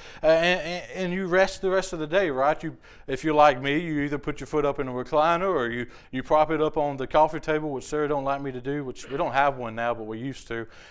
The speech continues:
Uh, she never liked me to do it. I think that's why we don't have one today. Um, but you recline, right? You relax, you put your foot up. And, and this is what God is saying, is that,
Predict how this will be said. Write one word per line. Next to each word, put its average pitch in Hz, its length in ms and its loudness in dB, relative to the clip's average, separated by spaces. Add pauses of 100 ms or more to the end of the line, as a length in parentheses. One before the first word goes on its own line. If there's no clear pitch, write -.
Uh, 135 140 0
she 180 140 -4
never 175 220 2
liked 156 220 6
me 139 80 -2
to 120 120 -6
do 143 160 0
it. 135 40 4
I 127 60 0
think 151 160 -8
that's 139 100 -10
why 143 80 -4
we 120 120 -6
don't 113 180 -8
have 127 220 -4
one 107 180 -10
today. 117 360 -4 (300)
Um, 202 160 2
but 185 180 -2
you 180 160 -2
recline, 170 500 2
right? 151 340 2
You 151 80 -6
relax, 156 560 2
you 135 80 -8
put - 200 -8
your 139 60 -10
foot 170 320 2
up. 160 280 2 (200)
And, 208 180 -2
and 220 160 0
this 254 160 4
is 233 120 -2
what 220 180 2
God 226 280 8
is 180 120 0
saying, 240 300 6
is 175 120 -2
that, 190 160 2